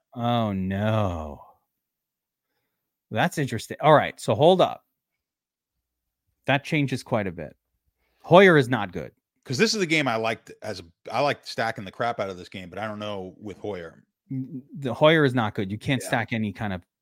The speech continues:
Speaker 1: players with Hoyer. He's terrible. Um,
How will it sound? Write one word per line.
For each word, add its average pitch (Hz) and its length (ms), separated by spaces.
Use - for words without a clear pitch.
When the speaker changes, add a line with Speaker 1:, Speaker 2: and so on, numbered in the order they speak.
Speaker 1:
players 98 340
with 98 100
Hoyer. 80 300
He's 104 160
terrible. 71 360
Um, 104 460